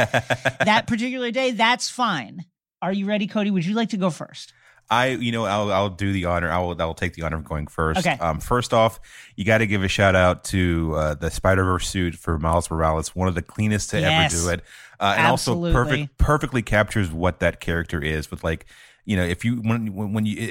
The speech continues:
Speaker 2: it just distills down, like, what a black young kid should be. Like, you have his
Speaker 1: Yes.
Speaker 2: suit,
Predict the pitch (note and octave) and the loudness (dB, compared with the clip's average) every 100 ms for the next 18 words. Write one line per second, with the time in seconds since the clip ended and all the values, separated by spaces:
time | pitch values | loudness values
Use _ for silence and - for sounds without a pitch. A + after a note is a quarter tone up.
0 | A2 A2 A#2 - - C#3 C3 G#2 G#2+ G2 | -6 -6 -6 -4 -2 0 0 2 0 2
1 | F2+ - F2+ F#2+ - _ _ - F#2 - | -2 -2 -2 -2 -4 _ _ -4 -4 0
2 | F2+ F2 - F2 E2 D#2 - D#2 - D2+ | 2 2 0 -2 -2 -4 -4 -4 -4 -8
3 | C#2+ D2+ D2+ D2 F2+ F#2+ F#2+ F#2+ E2 - | -4 -4 -2 -4 -2 0 0 -2 -4 -2
4 | A2 A2+ | 0 0